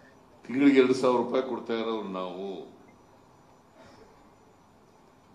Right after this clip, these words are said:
ನೂರ ಎಪ್ಪತ್ತು ರೂಪಾಯಿ ಒಂದ್, ಒಬ್ರಿಗೆ ಅಕ್ಕಿಗೆ ಒಂದ್ ಪ್ರತಿ ತಿಂಗಳು ಕೊಡ್ತಾ ಇರೋರು ನಾವು, ಬಸ್ಸು ಫ್ರೀಯಾಗಿ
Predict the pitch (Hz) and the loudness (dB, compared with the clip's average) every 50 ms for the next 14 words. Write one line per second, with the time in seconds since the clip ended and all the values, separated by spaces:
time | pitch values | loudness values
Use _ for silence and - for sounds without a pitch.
0 | - - - - 104 131 147 143 143 139 139 - 139 139 - - 127 120 117 139 | -20 -20 -16 -10 -6 -4 0 2 2 2 0 0 -2 -2 -2 -2 -6 -6 -4 -2
1 | 139 135 131 127 127 117 - - - - - - - - 113 113 110 113 127 127 | -2 0 0 -2 -4 -4 -6 -10 -12 -14 -18 -18 -12 -8 -8 -6 -6 -6 -6 -4
2 | 117 127 123 123 117 - - - - 127 123 131 131 123 113 117 117 110 104 - | -2 -2 0 0 0 -2 -4 -8 -10 -8 -6 -4 -4 -4 -4 -6 -10 -12 -12 -10
3 | 135 139 - 123 117 113 117 120 123 120 117 107 101 - 107 104 104 101 101 101 | -10 -10 -8 -8 -10 -8 -6 -8 -8 -8 -10 -12 -10 -10 -8 -8 -6 -6 -6 -8
4 | 98 - 87 90 87 87 85 90 95 95 92 82 - - - - - - - _ | -8 -10 -12 -14 -14 -14 -14 -12 -12 -10 -10 -12 -12 -16 -20 -20 -20 -20 -20 _
5 | _ _ _ - _ _ _ _ _ _ _ _ _ _ _ _ _ _ _ _ | _ _ _ -20 _ _ _ _ _ _ _ _ _ _ _ _ _ _ _ _
6 | _ _ _ _ _ - - _ _ _ _ _ _ _ _ - - _ _ _ | _ _ _ _ _ -20 -20 _ _ _ _ _ _ _ _ -20 -20 _ _ _
7 | _ - - _ _ - - - _ _ - - _ _ _ _ _ _ _ _ | _ -20 -20 _ _ -20 -20 -20 _ _ -20 -20 _ _ _ _ _ _ _ _
8 | _ - 123 139 143 139 - 160 160 147 - 120 131 147 165 170 165 151 151 147 | _ -4 -2 -2 -2 -2 -4 -6 -6 -6 -6 -6 -6 -4 -4 -4 -4 -4 -4 -4
9 | 143 135 127 143 147 | -4 -4 -6 -8 -10